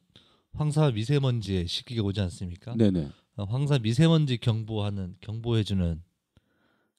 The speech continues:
Speaker 1: 그런 어플을 좀 만들어 볼까
Speaker 2: 아, 그런
Speaker 1: 고민
Speaker 2: 어플이
Speaker 1: 중입니다.
Speaker 2: 없어요?
Speaker 1: 기상청에서 뭐
Speaker 2: 네,
Speaker 1: 그냥
Speaker 2: 제공을 하는데.
Speaker 1: 제공은 하는데,
Speaker 2: 네.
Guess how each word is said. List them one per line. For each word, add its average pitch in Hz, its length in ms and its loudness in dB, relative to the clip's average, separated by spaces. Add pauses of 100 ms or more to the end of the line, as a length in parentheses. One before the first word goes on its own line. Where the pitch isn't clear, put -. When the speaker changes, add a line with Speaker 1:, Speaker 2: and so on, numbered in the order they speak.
(160)
Speaker 1:
그런 90 320 -6
어플을 90 400 -6
좀 87 180 -8
만들어 90 360 -6
볼까 90 600 -8
Speaker 2:
아, 113 60 0
그런 147 220 10
Speaker 1:
고민 127 100 10
Speaker 2:
어플이 - 60 4 (120)
Speaker 1:
중입니다. 87 160 0
Speaker 2:
없어요? - 20 2 (1800)
Speaker 1:
기상청에서 226 760 -2
뭐 120 420 -2
Speaker 2:
네, 113 160 8
Speaker 1:
그냥 85 120 -2
Speaker 2:
제공을 151 380 10
하는데. 131 400 8
Speaker 1:
제공은 147 380 0
하는데, 123 600 -2
Speaker 2:
네. 82 280 2